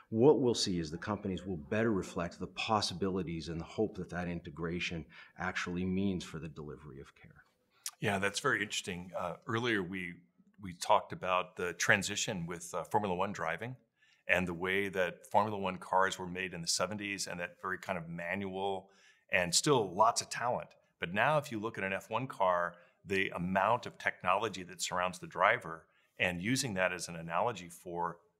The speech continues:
Speaker 2: this technology that's gonna surround our surgeons and other providers, and then bringing that technology into things that we don't normally think about. But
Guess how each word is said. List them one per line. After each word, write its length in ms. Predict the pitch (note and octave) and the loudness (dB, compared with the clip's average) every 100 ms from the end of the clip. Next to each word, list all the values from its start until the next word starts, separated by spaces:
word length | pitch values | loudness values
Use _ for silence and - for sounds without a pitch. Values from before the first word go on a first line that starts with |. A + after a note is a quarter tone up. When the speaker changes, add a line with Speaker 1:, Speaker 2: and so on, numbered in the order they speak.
| _ | _
Speaker 2:
this 100 | F#2 | -4
technology 480 | - G2 F#2+ G2 F#2+ | -2 -2 2 2 2
that's 140 | F2 | -4
gonna 160 | - F2 | -6 -6
surround 280 | - F2+ F2 | -4 -2 -2
our 100 | E2 | -2
surgeons 680 | - A#2+ A#2 G#2+ G#2 F#2+ - | -2 -2 -4 -4 -6 -8 -6
and 120 | G2 | -4
other 160 | F#2 F#2+ | -4 -6
providers, 720 | - E2+ F2+ G2+ G#2 G2 A2 | -6 2 4 4 2 -2 0
and 300 | G#2 F#2 F2 - _ - | 2 2 -2 -12 _ 0
then 140 | G2+ | 2
bringing 260 | G#2 G#2+ G2+ | 4 4 4
that 180 | F#2+ | 0
technology 580 | - F#2+ F2+ G#2+ A#2+ G2 | -2 -4 0 0 -2 -4
into 140 | F#2+ F2+ | -6 -4
things 260 | D3 D3+ | -2 -2
that 60 | G#2+ | -2
we 80 | G2 | -4
don't 220 | B2 C#3+ - _ - | -4 -4 -12 _ -6
normally 400 | F2+ A#2 C#3+ C#3 | -2 0 0 -2
think 220 | C#3 G#2+ | -6 -6
about. 360 | C#3 D3 D#3 - _ _ G2 | -2 0 -2 -8 _ _ -2
But 240 | G2 - | -2 -2